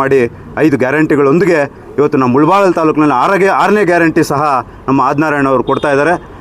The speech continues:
ಇವ್ರಿಗೆ ಭಗವಂತ ಒಳ್ಳೇದು ಮಾಡಲಿ. ನಮ್ಮ ತಾಲೂಕಿನ ಪ್ರತಿಯೊಬ್ಬರು ನಿರುದ್ಯೋಗಿಗಳು ಸಹ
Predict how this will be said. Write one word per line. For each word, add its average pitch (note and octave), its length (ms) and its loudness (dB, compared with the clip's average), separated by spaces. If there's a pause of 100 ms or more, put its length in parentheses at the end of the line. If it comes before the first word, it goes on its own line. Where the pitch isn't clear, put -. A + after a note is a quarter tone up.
(160)
ಇವ್ರಿಗೆ C#3 460 2
ಭಗವಂತ C#3 320 0
ಒಳ್ಳೇದು C#3+ 360 2
ಮಾಡಲಿ. C3+ 320 2 (320)
ನಮ್ಮ C3 140 0
ತಾಲೂಕಿನ C#3+ 440 0 (100)
ಪ್ರತಿಯೊಬ್ಬರು D#3 500 0 (400)
ನಿರುದ್ಯೋಗಿಗಳು D3+ 680 2
ಸಹ C#3 200 -4